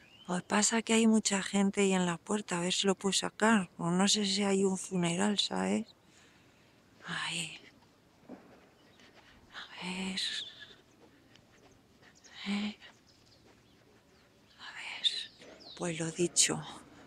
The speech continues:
que es muy bonita la plaza, lo que pasa que hemos pillado por aquí que hay un entierro.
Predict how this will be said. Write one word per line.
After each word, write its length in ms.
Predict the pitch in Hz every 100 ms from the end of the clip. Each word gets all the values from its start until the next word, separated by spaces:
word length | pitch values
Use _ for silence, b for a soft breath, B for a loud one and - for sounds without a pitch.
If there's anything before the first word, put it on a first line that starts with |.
| - -
que 80 |
es 60 | 196
muy 160 | 196 190
bonita 460 | 185 185 185 185
la 160 | 175 175
plaza, 680 | - 208 214 - 226 220 214
lo 120 | 196
que 60 | 180
pasa 320 | 196 196 196
que 60 |
hemos 200 | 190 190
pillado 440 | - 180 180 185 185
por 220 | - 180
aquí 300 | 180 - 185
que 160 | - 180
hay 220 | 165 175
un 320 | 175 165 156 - - B B B - -
entierro. 640 | - 156 - 160 156 -